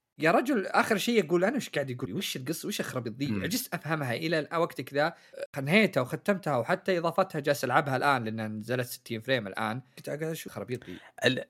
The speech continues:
Speaker 2: الفايتات حقتهم، بقول لك سر بس أنا أتكلم عاد. ال-، الفايت مع الوحوش أحسن من الفايتات حقت مونستر هانتر مية مرة.
Speaker 1: مراحل.
Speaker 2: إيه.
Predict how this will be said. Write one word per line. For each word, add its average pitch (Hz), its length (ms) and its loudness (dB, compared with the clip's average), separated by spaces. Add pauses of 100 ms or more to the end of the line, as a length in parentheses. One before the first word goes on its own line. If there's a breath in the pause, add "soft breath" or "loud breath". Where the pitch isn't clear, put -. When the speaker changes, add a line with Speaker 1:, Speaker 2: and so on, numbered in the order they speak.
(180)
Speaker 2:
الفايتات 135 680 4
حقتهم، 123 520 4
بقول 117 200 6
لك 110 120 2
سر 107 220 6
بس 104 120 2
أنا 101 140 4
أتكلم 98 260 -4
عاد. 92 260 -4 (460 loud breath)
ال-، 117 160 10
الفايت 143 560 6
مع 113 140 4
الوحوش 117 760 4 (220 soft breath)
أحسن 135 300 4
من 123 160 4
الفايتات 117 520 2
حقت 113 340 0
مونستر 120 380 4
هانتر 120 440 4 (260)
مية 113 480 6 (100)
مرة. 92 300 2
Speaker 1:
مراحل. 117 500 -4 (180)
Speaker 2:
إيه. 196 480 6